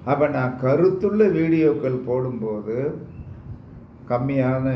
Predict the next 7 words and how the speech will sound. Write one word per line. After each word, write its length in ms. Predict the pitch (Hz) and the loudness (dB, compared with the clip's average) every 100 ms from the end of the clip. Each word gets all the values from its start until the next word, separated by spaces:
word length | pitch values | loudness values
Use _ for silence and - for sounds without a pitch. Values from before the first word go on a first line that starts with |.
| 113 | -2
வியூவர்ஸ் 420 | 120 120 113 - 120 | -2 -2 -4 -6 -4
தான் 160 | 127 110 - - | -2 -4 -8 -10
அன்னைக்கு 280 | 107 107 101 107 | -8 -6 -6 -6
பார்க்குறீங்கன்னா, 600 | 110 113 110 104 - - - - - - - 135 139 | -4 -4 -4 -4 -6 -6 -8 -12 -14 -18 -12 -2 0
இன்னும் 400 | 135 127 131 143 120 | 2 2 2 0 -2
உங்களுக்கு 380 | 113 110 117 127 120 | -2 -2 -2 -4 0
ஜோதிடம் 540 | 117 113 110 113 | 2 0 -2 -4